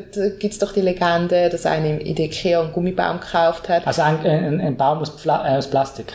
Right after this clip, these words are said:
Speaker 1: Nein, nein, nein, ein Gummi-,
Speaker 2: Ja.
Speaker 1: ein echter Gummibaum,
Speaker 2: Ein
Speaker 1: wo
Speaker 2: Kautschukbaum.
Speaker 1: lebt, ein Kautschukbaum. Und dass, ähm, der Baum dann heimgenommen hat und plötzlich ist dann so eine Spinnenkolonie daraus rausgekrabbelt.
Speaker 2: Wer?
Speaker 1: Ja.
Speaker 2: Wo?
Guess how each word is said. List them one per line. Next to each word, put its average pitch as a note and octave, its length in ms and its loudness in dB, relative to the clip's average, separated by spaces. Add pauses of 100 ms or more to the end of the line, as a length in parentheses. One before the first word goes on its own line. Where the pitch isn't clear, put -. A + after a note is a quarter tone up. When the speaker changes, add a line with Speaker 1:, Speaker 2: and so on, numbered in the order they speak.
(120)
Speaker 1:
Nein, G3 480 2
nein, G3 120 4
nein, G3 260 4
ein E3+ 280 2
Gummi-, F#3+ 440 0
Speaker 2:
Ja. C3+ 160 4
Speaker 1:
ein D#3+ 140 0
echter - 200 -6
Gummibaum, F#3 640 2
Speaker 2:
Ein E3+ 60 -2
Speaker 1:
wo - 20 -2 (160)
Speaker 2:
Kautschukbaum. E3 300 2 (100)
Speaker 1:
lebt, - 20 -8
ein F3 120 -4
Kautschukbaum. G3 760 0 (420)
Und F#3+ 220 2
dass, F#3 160 0
ähm, E3+ 680 -2
der F3+ 80 0
Baum D#3+ 280 2
dann E3 140 -4
heimgenommen F#3 500 0
hat F3 180 2
und F3+ 120 -4
plötzlich F3 360 0
ist E3+ 200 -2
dann D#3+ 100 0
so D#3 100 -4
eine D#3 140 2
Spinnenkolonie E3+ 1120 -2
daraus - 260 -4
rausgekrabbelt. C#3 680 -2
Speaker 2:
Wer? C#3 400 -2
Speaker 1:
Ja. D#3 480 2 (300)
Speaker 2:
Wo? D#3+ 380 0